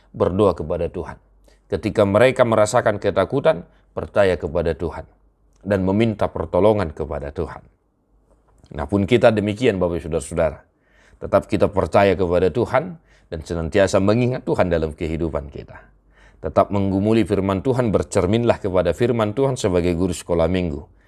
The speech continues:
Samar gugu hita kamanginang majami tahut tua kadak danak. Manginang, ya, jangan lupa persiapan pengajaran kita, ya, eh, litu-, eh, agenda sekolah minggu, buku nyanyian sekolah minggu, buku yang di sekolah minggu,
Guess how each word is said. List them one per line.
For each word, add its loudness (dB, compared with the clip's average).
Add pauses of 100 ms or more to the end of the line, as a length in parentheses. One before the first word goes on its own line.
(280)
Samar 0
gugu 2
hita 2
kamanginang 0
majami 0
tahut 0
tua -4
kadak -6
danak. -10 (520)
Manginang, 4
ya, 8
jangan 4
lupa 4
persiapan 2
pengajaran 4
kita, 2
ya, 0
eh, 2 (260)
litu-, -2
eh, 4 (240)
agenda 2
sekolah 0
minggu, -2
buku -2
nyanyian -2
sekolah 0
minggu, 0
buku 0
yang -4
di -6
sekolah -2
minggu, -2